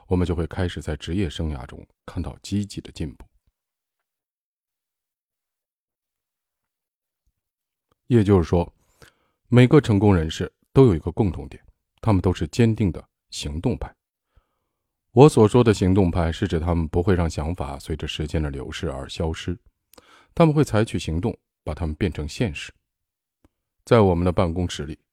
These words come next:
我们把这种行动称为“把球投到达阵区”。之所以这么说，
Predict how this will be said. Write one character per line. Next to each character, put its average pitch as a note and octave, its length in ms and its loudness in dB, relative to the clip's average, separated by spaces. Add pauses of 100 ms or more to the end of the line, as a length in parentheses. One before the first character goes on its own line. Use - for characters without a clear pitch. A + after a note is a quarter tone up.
(560)
我 A#2 120 4
们 D#3+ 80 6
把 C#3 160 4
这 E3 140 2
种 A#2 140 2
行 F2+ 220 -2
动 A2+ 160 0 (240)
称 A#2 100 0
为 A2+ 100 6
“把 D#2+ 200 -2
球 F2 360 -4 (240)
投 F2 180 -4
到 E2 300 -2 (160)
达 - 200 -10
阵 F2 180 -4
区”。 G2+ 240 -8 (720)
之 D#3+ 100 2
所 G2 160 2
以 G2+ 120 2
这 A#2+ 160 -2
么 D#2+ 120 -4
说， - 160 -18